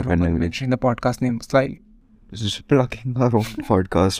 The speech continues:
Speaker 2: on the podcast. So that Rakesh is reminded to.
Speaker 1: <laughs> Branding ho gaya.
Speaker 2: So, us wale scene mein his performance is a little more, like, sly, you know,
Speaker 1: Right.
Speaker 2: that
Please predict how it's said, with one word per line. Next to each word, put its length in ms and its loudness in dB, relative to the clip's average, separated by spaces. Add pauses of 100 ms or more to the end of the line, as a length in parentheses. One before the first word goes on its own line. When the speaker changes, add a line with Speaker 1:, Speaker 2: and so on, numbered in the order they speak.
Speaker 2:
on 120 4
the 100 2
podcast. 840 -8
So 80 -6
that 200 6
Rakesh 520 2
is 220 -4 (380)
reminded 720 4
to. 240 -2 (600)
Speaker 1:
<laughs> 100 -10 (680)
Branding 500 6
ho 140 6
gaya. 180 0 (720)
Speaker 2:
So, 160 6 (180)
us 120 -4
wale 240 6
scene 260 2
mein 140 6
his 160 4
performance 500 4
is 160 4
a 40 4
little 260 4
more, 220 6
like, 280 4
sly, 540 0 (400)
you 100 4
know, 80 4
Speaker 1:
Right. 160 4
Speaker 2:
that 140 2